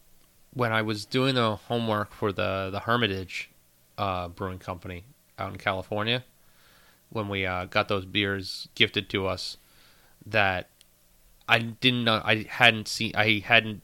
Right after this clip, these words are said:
done any homework on before, read about it all, of the blending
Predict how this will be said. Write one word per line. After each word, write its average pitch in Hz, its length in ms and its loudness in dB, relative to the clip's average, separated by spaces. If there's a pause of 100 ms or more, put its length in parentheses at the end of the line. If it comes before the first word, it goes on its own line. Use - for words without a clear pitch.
done 113 160 6
any 104 140 0
homework 98 420 -4
on 92 140 -2
before, 95 400 -4
read 98 220 -2
about 95 240 0
it 90 100 -4
all, 92 280 -4 (440)
of 104 200 4
the 104 80 -8
blending 104 640 2